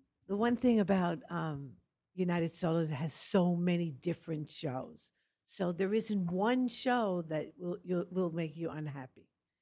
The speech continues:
You can see any one of them, and it would be great. I mean, I had, didn't get to see Jose's show about Freddie Prinze, but I became such good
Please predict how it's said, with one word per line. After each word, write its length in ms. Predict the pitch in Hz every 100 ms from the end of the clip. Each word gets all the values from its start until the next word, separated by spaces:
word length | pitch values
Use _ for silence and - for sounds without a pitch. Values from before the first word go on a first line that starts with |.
| _
You 100 | 220
can 160 | 220 226
see 360 | - 226 196 -
any 320 | 196 226 233
one 320 | 202 185 208
of 160 | 196 147
them, 240 | 147 139 135
and 80 | 151
it 60 |
would 200 | 156 143
be 120 | 147 143
great. 400 | 147 143 123 - _ _ -
I 60 | 190
mean, 220 | 190 -
I 80 | 190
had, 220 | 175 196
didn't 320 | 175 247 240
get 220 | 202 240 -
to 100 | 247
see 240 | - 165
Jose's 540 | 156 165 165 160 160 - -
show 260 | 165 156
about 320 | 160 156 147
Freddie 220 | - 151 151
Prinze, 400 | 170 147 139 - _ _ _ -
but 100 | 190
I 80 | 180
became 440 | 170 - 208 196
such 420 | - - 220 226 -
good 160 | 254